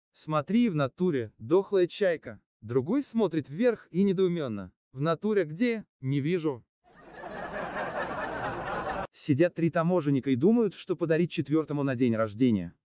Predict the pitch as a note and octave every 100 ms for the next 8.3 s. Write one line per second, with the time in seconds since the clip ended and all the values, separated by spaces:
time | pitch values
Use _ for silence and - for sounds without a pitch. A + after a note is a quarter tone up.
0 | _ F3+ G#3 E3 A#2+ G2+ C3 D#3 F3 E3+
1 | E3 E3+ G#3 B3+ G#3+ G3 - F3+ E3+ D#3
2 | B2 A2 - _ _ F#3+ F#3 G3 D#3+ G3
3 | C4 G#3 E3 F#3 - D#3 A2+ F#2+ _ _
4 | A#2+ E3 F3+ F3+ F#3+ A3+ B3 F3+ F#3 D3+
5 | G#2+ - _ - B2 B2 D#3+ D3 D3 B2+
6 | A3+ C#4 A3 D3+ G3 E3 D3 D3 D3 D#3
7 | B2+ G2+ _ _ _ F#3+ F#3+ G#3 E3+ E3+
8 | D#3+ C3 _